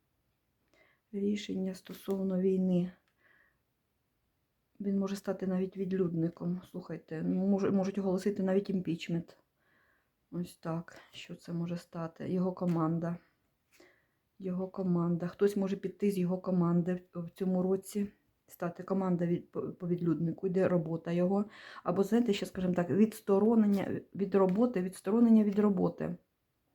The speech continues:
Як варіант. Ну, чекає потрясіння. М, шанс, великий шанс відійти, і через те, що він створює, е, таку некеровану ситуацію, він може стати жертвою, жертвою імпічмента.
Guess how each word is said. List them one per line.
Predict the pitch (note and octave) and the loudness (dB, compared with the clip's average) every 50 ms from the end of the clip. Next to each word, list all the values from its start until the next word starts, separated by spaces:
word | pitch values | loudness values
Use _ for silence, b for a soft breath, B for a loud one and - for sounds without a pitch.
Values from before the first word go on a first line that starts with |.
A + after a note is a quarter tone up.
| _ _ _ _ _ _ _ _ _ _ _ _ _ _ _ _ _ _ _ _ _ | _ _ _ _ _ _ _ _ _ _ _ _ _ _ _ _ _ _ _ _ _
Як | G3+ G3 F#3 - - | -6 -6 -6 -4 -2
варіант. | G3 F#3+ F#3+ F#3 F3 F3 E3+ F#3 | 0 2 4 4 4 2 2 4
Ну, | G3 A#3 C4 C4+ C4 - | 6 8 8 8 8 6
чекає | - - G#3+ - A3 A#3+ A#3+ | 2 -4 -2 0 0 0 2
потрясіння. | A#3+ G#3+ G3+ - G#3 G#3 G#3 - - F3 E3+ E3 D#3+ D#3+ E3+ B B B B B - _ _ - B2+ - _ _ _ _ _ _ _ _ _ _ _ _ _ _ _ _ _ _ _ _ _ - - | 0 -2 -2 -2 -4 -4 -4 -4 -4 -2 0 0 0 -2 -4 B B B B B -20 _ _ -16 -16 -16 _ _ _ _ _ _ _ _ _ _ _ _ _ _ _ _ _ _ _ _ _ -6 -4
М, | F3+ F#3 F#3 F3 F3 F3 F3 F3+ F3 - | -2 -2 0 -2 -2 -2 -2 -4 -6 -8
шанс, | - - - G3+ G#3 G#3 G#3+ G#3 - - - B B B B B B B B B B _ _ _ _ _ _ _ _ _ _ _ _ _ | -10 -8 -4 -2 0 0 0 -2 -6 -12 -16 B B B B B B B B B B _ _ _ _ _ _ _ _ _ _ _ _ _
великий | G#3 G3+ G3+ G3+ G3+ G3+ G3+ G3+ | 2 4 4 4 4 2 -2 -4
шанс | G3+ - A3+ A3+ A#3 A3+ A3+ - | -2 0 2 2 4 2 2 -2
відійти, | - F#3 G3 G3+ G3 G3+ G3 F#3+ F#3+ - - A#3 A#3+ A3+ A#3 - | -4 -2 -2 -2 -2 -2 -2 -4 -4 -2 2 2 4 4 2 0
і | - G3 G3 G3+ G3+ G3+ b b b b b b b b b b _ _ | -2 -2 0 0 -2 -2 b b b b b b b b b b _ _
через | - - G#3+ G#3+ G#3 | -2 0 0 0 2
те, | G#3 A3 G#3+ | 2 2 2
що | G#3+ - G#3 | 2 0 0
він | G3 G3+ G3+ | 0 0 0
створює, | G3+ - - G3+ G3+ G3+ G3 F#3+ F3+ F3+ F3 - - F#3 F#3 D3+ C#3+ F3+ | -2 -4 0 4 4 6 6 8 8 6 6 4 2 0 0 0 0 0
е, | |
таку | F3 - F3+ F#3+ F#3+ - F#3+ | 0 -2 -2 -2 -2 -2 -2
некеровану | F#3 F#3+ F#3 G#3+ G3+ G3 F#3 F3 F3 F3 F3 | -2 -2 0 2 2 2 4 4 4 2 2
ситуацію, | F3 - - F#3 - - G#3+ A#3 A#3+ A#3+ A#3+ A#3+ - A3 G3+ | 0 -2 -6 -10 -6 -2 0 2 2 2 0 0 0 0 2
він | G3 | 2
може | F#3 F#3 F#3 F3+ | 2 0 0 -2
стати | F3+ - F3+ F3+ - F3+ | -4 -6 -8 -6 -4 -4
жертвою, | F3 F3 G3+ A3 A3+ A3 - G#3 G#3 G3+ | -2 2 4 4 4 2 2 0 2 2
жертвою | F#3 F3+ F#3 F3 F3 - E3+ F3 E3+ E3+ F3 | 2 4 2 2 0 0 -2 0 2 2 4
імпічмента. | F3 F3+ F3+ - A3+ A3+ - - A3+ A3 G#3+ G3+ G#3 - G3+ G3+ | 2 2 2 2 -2 -2 -2 0 2 2 2 2 2 0 -2 -2